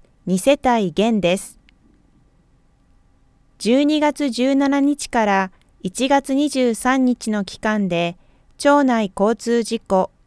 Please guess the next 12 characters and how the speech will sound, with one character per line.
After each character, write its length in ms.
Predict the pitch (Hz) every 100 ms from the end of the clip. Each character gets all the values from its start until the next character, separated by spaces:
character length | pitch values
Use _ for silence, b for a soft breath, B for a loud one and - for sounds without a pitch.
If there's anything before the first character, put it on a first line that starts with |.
| -
人 260 | 202 254
身 300 | - 254 254
事 140 | 233 247
故、 280 | - 180 - _ _
一 140 | 226 226 _
件。 240 | - 185 - _ _ _ _ _ _ _ _ _ -
火 120 | 196
災、 440 | 185 233 240 226 - -
零 220 | 214 285
件 300 | - 247 220
で 200 | 180 185
す。 200 | - -